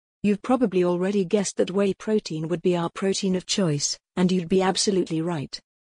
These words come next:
Whey protein isn't the number one sports supplement in the world for nothing, and not surprisingly, it is ideal for consuming post-workout.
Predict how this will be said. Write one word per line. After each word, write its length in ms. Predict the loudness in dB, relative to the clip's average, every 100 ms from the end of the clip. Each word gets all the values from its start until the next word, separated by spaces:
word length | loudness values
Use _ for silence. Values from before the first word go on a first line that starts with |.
| _
Whey 280 | 0 4 4
protein 480 | 2 0 0 0 0
isn't 240 | 0 0
the 100 | 0
number 300 | 0 0 0
one 240 | -2 -2 -2
sports 400 | -4 -2 -2 -2
supplement 560 | -2 -2 0 0 0
in 80 | 0
the 100 | -2
world 380 | 0 -2 -2 -4
for 120 | -2
nothing, 460 | 0 -2 -4 -6 -6 -10 -20 -20 _ -4
and 180 | -2 2
not 220 | 0 0
surprisingly, 840 | -6 -4 -2 -2 -2 -4 -4 -6 -10 _
it 120 | -2
is 140 | 0 0
ideal 360 | 0 2 2
for 140 | 0 -2
consuming 580 | -2 0 2 4 4 0
post-workout. 960 | -2 -4 -2 -2 -2 -4 -6 -8 -10